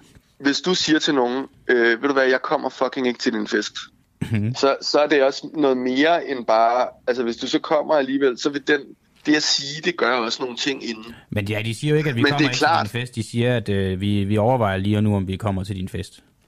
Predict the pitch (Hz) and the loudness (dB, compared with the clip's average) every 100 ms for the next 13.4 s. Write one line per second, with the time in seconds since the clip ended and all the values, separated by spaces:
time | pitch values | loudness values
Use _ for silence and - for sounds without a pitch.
0 | _ _ _ _ _ _ _ _ _ - | _ _ _ _ _ _ _ _ _ 0
1 | 117 123 117 151 151 131 117 - 117 - | 0 2 2 2 4 2 0 -6 -6 -2
2 | 175 110 110 113 147 156 127 113 113 120 | 0 2 2 2 2 4 2 0 -6 -2
3 | 151 - - - - 127 127 - 104 101 | -4 -4 -10 -10 -4 -2 -2 -6 -8 -8
4 | 104 - 107 98 - - 101 - - 143 | -10 -6 -4 -4 -8 -14 -12 -4 0 0
5 | 143 196 - 175 147 135 123 107 117 113 | 2 2 4 4 4 4 2 0 -2 -2
6 | 101 - 98 95 - 80 120 _ _ _ | -2 -4 -8 -8 -10 -12 -12 _ _ _
7 | _ _ _ _ _ _ - - - 247 | _ _ _ _ _ _ -6 -4 -2 0
8 | 175 120 - 104 127 120 135 151 143 131 | 0 0 -6 -8 0 4 6 4 2 -2
9 | 123 117 - _ - 131 143 160 139 135 | 2 2 0 _ -2 2 4 2 0 0
10 | 156 139 147 156 147 143 151 160 143 123 | 2 2 2 0 0 0 0 -2 0 0
11 | 131 139 120 131 123 170 160 160 - - | 0 -2 0 0 0 2 4 4 2 -8
12 | - - - 120 143 120 117 139 170 127 | -16 -10 -2 0 0 0 0 2 0 -2
13 | 135 160 131 107 | -4 -2 -2 -4